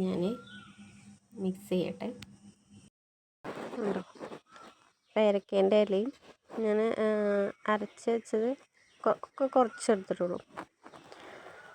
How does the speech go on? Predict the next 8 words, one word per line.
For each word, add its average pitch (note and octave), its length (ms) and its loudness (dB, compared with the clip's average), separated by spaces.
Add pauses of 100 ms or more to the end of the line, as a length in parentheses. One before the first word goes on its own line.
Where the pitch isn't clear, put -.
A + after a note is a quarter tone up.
(300)
ആ, G3 40 2 (280)
ഒരു G#3 180 2
സ്പൂൺ E3+ 360 2
വീതം, - 240 0 (400)
ഉം, F3+ 460 -2 (540)
അരിപ്പൊടി F#3+ 460 -2 (760)
പിന്നെ G3+ 280 0 (1080)
തൈരും. F3 380 4